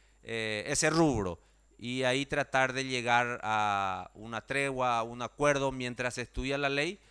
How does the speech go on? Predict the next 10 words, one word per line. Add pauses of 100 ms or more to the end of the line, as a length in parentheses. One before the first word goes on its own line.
(320)
entendiendo,
y
repito,
esto
sin
intentar
cansar
a
los
colegas,